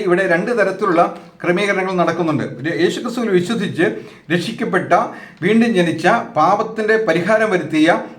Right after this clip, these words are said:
ദൈവ ന്യായവിധിയിൽ നിന്ന് രക്ഷിക്കപ്പെട്ട, തെറ്റി ഒഴിഞ്ഞു പോയ ഒരു മനുഷ്യൻ, അതായത് വിശ്വാസി, വിശ്വാസി മരിക്കുമ്പോൾ അവൻ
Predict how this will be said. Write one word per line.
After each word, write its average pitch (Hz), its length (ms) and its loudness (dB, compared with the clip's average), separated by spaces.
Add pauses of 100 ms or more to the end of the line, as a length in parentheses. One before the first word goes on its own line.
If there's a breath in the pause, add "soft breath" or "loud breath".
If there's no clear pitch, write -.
(160)
ദൈവ 226 180 2 (160)
ന്യായവിധിയിൽ 214 520 2
നിന്ന് 202 240 0
രക്ഷിക്കപ്പെട്ട, - 600 -2 (160)
തെറ്റി 175 320 -2
ഒഴിഞ്ഞു 202 280 0
പോയ 147 140 2 (440 loud breath)
ഒരു 226 220 2
മനുഷ്യൻ, 175 300 -4 (180)
അതായത് 170 300 2 (100)
വിശ്വാസി, 156 500 0 (240)
വിശ്വാസി 262 440 -2
മരിക്കുമ്പോൾ 175 460 0 (300 loud breath)
അവൻ 185 100 4